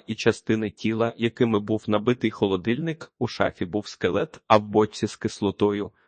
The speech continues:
три чоловічі торси. Джефрі Дамер був засуджений до п'ятнадцяти довічних термінів.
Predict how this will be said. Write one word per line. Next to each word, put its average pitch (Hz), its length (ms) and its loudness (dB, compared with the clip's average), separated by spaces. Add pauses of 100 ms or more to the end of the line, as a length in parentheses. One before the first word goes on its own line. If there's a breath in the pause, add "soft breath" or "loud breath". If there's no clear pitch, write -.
(160)
три 156 200 2
чоловічі 143 580 2
торси. 156 460 4
Джефрі 113 500 2
Дамер 131 420 6
був 113 220 -2
засуджений 110 680 -2
до 104 120 4
п'ятнадцяти 107 800 0
довічних 110 600 -2
термінів. 98 640 -2